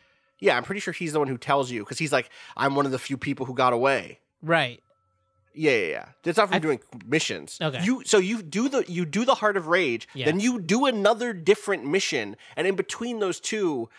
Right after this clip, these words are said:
Speaker 1: like, when you come back to Fort Tar-, it's like, it, you finish Heart of Rage, then it's, like, seven months later or whatever.
Speaker 2: Right.
Speaker 1: You're in Fort Tarsis, you do a side mission, then you end up talking to Yarrow after that side mission, and then he's
Speaker 2: Okay.
Speaker 1: like, "By the way, there's this whole other intro to this game that we definitely had on a whiteboard at least.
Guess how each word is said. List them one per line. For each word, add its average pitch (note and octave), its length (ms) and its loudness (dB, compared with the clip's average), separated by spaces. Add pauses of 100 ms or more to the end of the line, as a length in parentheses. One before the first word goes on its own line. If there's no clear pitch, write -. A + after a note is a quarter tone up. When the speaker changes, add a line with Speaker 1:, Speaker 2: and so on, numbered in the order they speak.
(120)
Speaker 1:
like, C#3 160 -2
when E3 100 -2
you E3+ 60 -8
come G3 160 2
back E3 220 2
to D3 80 -10
Fort - 240 -4
Tar-, D#3+ 200 4
it's C#3+ 180 -4
like, C3 200 -2
it, B2+ 160 -4
you C3 120 -6
finish F3 220 0
Heart E3+ 160 2
of D#3 60 0
Rage, C3 340 -2 (140)
then C#3+ 100 -2
it's, A#2+ 80 -8
like, A#2+ 120 -6
seven D3 300 0
months D3 240 2
later A#2 300 0
or G2 60 -4
whatever. G2+ 260 -6
Speaker 2:
Right. B2 180 -6 (200)
Speaker 1:
You're B2 160 -6
in C3+ 80 -4
Fort - 240 0
Tarsis, B2+ 340 0
you B2 80 -6
do C#3 180 -2
a C#3+ 60 2
side C3 340 2
mission, A#2 300 -6
then A2+ 100 -8
you A#2+ 100 -4
end B2+ 100 -4
up A#2+ 60 -8
talking B2+ 280 0
to A2+ 80 -10
Yarrow A2+ 380 0 (120)
after C3 380 -2
that A2 220 -8
side A#2+ 340 0
mission, G#2 260 -8
and A#2 220 -6
then C3+ 160 2
he's B2+ 200 -6
Speaker 2:
Okay. A#2 80 -6
Speaker 1:
like, G#2 220 -4 (300)
"By C3+ 160 2
the F3+ 120 2
way, A3+ 260 6
there's C#3 180 0
this F3+ 140 -6
whole F#3+ 240 2
other A#3 240 6
intro C3+ 340 -4
to B2 60 -8
this A#2+ 180 -6
game B2 220 -2
that B2 120 0
we F3 120 0
definitely F#3+ 600 0
had F3+ 200 2
on G3 80 2
a F#3 40 2
whiteboard E3+ 540 2
at C#3+ 80 0
least. C#3+ 260 -4